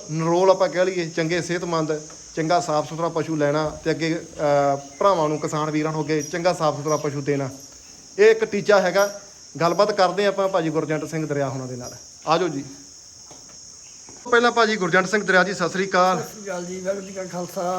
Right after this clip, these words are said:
Speaker 2: ਵਾਹਿਗੁਰੂ ਜੀ ਕੀ
Speaker 1: ਵਾਹਿਗੁਰੂ ਜੀ ਕੀ
Speaker 2: ਫਤਿਹ ਜੀ।
Speaker 1: ਫਤਿਹ। ਅੱਛਾ ਭਾਜੀ ਦਰਿਆ ਸਾਹਿਬ ਜੀ, ਇੱਕ ਤਾਂ ਆਪਣੇ ਭੈਣ ਭਰਾਵਾਂ ਨੂੰ ਤੁਸੀਂ ਇਹ ਦੱਸ ਦਿਓ, ਪਿੰਡ, ਥਾਂ, ਟਿਕਾਣਾ ਆਪਦੇ ਮੂੰਹੋਂ ਜ਼ੁਬਾਨੀ ਜ਼ਰੂਰ ਦੱਸ ਦਿਓ, ਤਾਂ ਜੋ ਇੱਥੇ ਕੋਈ ਵਿਜ਼ਿਟ ਕਰੇ ਤਾਂ ਪ੍ਰੋਪਰ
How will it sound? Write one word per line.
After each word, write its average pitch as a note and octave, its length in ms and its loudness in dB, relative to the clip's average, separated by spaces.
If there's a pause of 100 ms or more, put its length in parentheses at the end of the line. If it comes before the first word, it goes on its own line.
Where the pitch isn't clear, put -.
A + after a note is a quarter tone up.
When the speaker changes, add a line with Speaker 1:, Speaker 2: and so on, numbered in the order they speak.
(140)
Speaker 2:
ਵਾਹਿਗੁਰੂ F#3 220 -2
ਜੀ F3 60 -2
ਕੀ D3+ 60 -4
Speaker 1:
ਵਾਹਿਗੁਰੂ E3+ 360 -4
ਜੀ E3 100 -6
ਕੀ F3 220 -4
Speaker 2:
ਫਤਿਹ C#3 220 -6
ਜੀ। D3+ 120 -6
Speaker 1:
ਫਤਿਹ। - 320 -14 (800)
ਅੱਛਾ F3+ 360 -4 (1000)
ਭਾਜੀ F#3 220 -6
ਦਰਿਆ F3+ 280 -2
ਸਾਹਿਬ F#3+ 220 -2
ਜੀ, G3+ 60 -2
ਇੱਕ G3+ 120 -6
ਤਾਂ G3 320 -2 (120)
ਆਪਣੇ F#3+ 240 -6
ਭੈਣ F#3+ 260 -4
ਭਰਾਵਾਂ E3 240 -6
ਨੂੰ E3 100 -6
ਤੁਸੀਂ E3+ 260 -10
ਇਹ G3 40 0
ਦੱਸ D3 240 -4
ਦਿਓ, D#3 200 -6 (960)
ਪਿੰਡ, G3 280 2 (720)
ਥਾਂ, D#3 240 -2
ਟਿਕਾਣਾ E3+ 460 -4 (280)
ਆਪਦੇ D#3+ 280 0
ਮੂੰਹੋਂ E3+ 300 -2
ਜ਼ੁਬਾਨੀ E3 360 -2
ਜ਼ਰੂਰ D#3+ 300 -4
ਦੱਸ E3+ 160 -2
ਦਿਓ, F3 140 -6
ਤਾਂ F#3+ 260 2
ਜੋ G#3+ 140 0
ਇੱਥੇ G#3+ 180 -2
ਕੋਈ G#3+ 140 -4
ਵਿਜ਼ਿਟ F3 280 -2
ਕਰੇ F#3 220 -2
ਤਾਂ F#3 100 -4
ਪ੍ਰੋਪਰ F3+ 640 -4